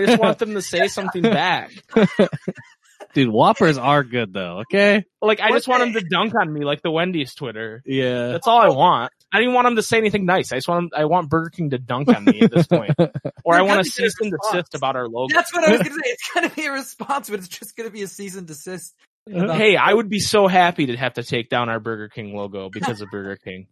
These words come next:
Speaker 2: We, we would have that as, like, our, our stream bre-, background is the, <laughs> the cease and desist
Speaker 1: Yeah,
Speaker 2: order.
Speaker 1: absolutely.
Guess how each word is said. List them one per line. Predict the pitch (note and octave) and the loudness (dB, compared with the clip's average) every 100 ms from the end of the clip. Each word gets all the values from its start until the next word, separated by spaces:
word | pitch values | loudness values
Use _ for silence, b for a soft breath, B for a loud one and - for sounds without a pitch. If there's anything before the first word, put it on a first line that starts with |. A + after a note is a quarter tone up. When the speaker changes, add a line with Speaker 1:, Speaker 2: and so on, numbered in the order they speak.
| - | 4
Speaker 2:
We, | C#3+ F3 | 6 6
we | D#3 D#3 | 4 4
would | D3+ | 6
have | D3+ C#3 | 4 4
that | D3 C3+ | 4 4
as, | B2 | 4
like, | B2 A#2 | 2 2
our, | A2+ A#2 _ _ - | 2 -2 _ _ -10
our | G#2 | -10
stream | - A#2+ A#2 A2+ | -6 -2 0 0
bre-, | G2+ G2+ G#2 | 0 -2 -2
background | C3 A#2 A2 - G#2 F#2+ G2 | -4 -2 -2 -2 -2 -2 -4
is | G#2 A2 | -6 -6
the, | A2 G2+ A2+ - D#3 A#3 - - | -6 -4 -4 0 2 2 0 -6
<laughs> | - | 0
the | F#3+ | 0
cease | - F#3 - | 2 0 4
and | F3+ | 4
desist | F3 - E3 C3 | 4 4 2 2
Speaker 1:
Yeah, | D3+ | 2
Speaker 2:
order. | D3+ D#3+ D3+ F3 | 2 2 2 0
Speaker 1:
absolutely. | D3+ D3 D3 D#3 C#3 C3+ A#2+ A2+ | 0 -2 -2 -4 -4 -4 -8 -8